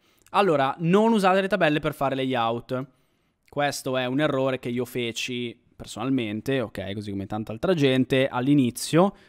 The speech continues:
mi ricordo il mio primo, il mio primo compito a scuola da fare, dovevo fare un sito molto semplice, io mi ero incaponito, volevo fare qualcosa di graficamente decente, ma non avendo conoscenza di C S S, div e altre cose,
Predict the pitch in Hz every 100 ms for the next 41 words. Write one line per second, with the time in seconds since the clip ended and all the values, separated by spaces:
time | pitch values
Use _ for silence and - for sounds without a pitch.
0 | - 117 117 127 117 110 123 120 117 110
1 | 107 107 113 139 127 - 135 120 117 -
2 | 135 120 151 165 135 131 139 147 _ _
3 | 151 156 131 131 143 - 135 117 120 120
4 | - 143 120 110 139 160 143 127 117 110
5 | 110 107 110 120 123 185 120 113 110 107
6 | - 120 117 113 117 107 107 107 - 123
7 | 127 110 110 104 101 101 _ _ _ -
8 | 131 196 - 147 120 120 131 135 190 170
9 | 160 170 143 143 127 160 147 123 - 131
10 | - 139 139 131 - - 131 123 117 123
11 | 123 117 120 139 208 - 127 113 123 120